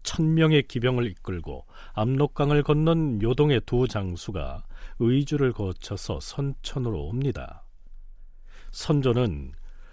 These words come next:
골룡포 차림의 익선관을 쓰고 객관인 임반관으로 나아가서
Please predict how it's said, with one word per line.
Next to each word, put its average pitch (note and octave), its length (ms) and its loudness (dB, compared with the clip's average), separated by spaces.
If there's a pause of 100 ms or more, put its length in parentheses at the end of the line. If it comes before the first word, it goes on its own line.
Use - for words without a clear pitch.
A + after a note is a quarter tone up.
(120)
골룡포 D#3+ 880 4
차림의 C3+ 480 0
익선관을 C#3 800 2
쓰고 C#2+ 560 -8 (480)
객관인 G#2+ 640 2 (300)
임반관으로 D#3+ 920 6
나아가서 G#2 800 0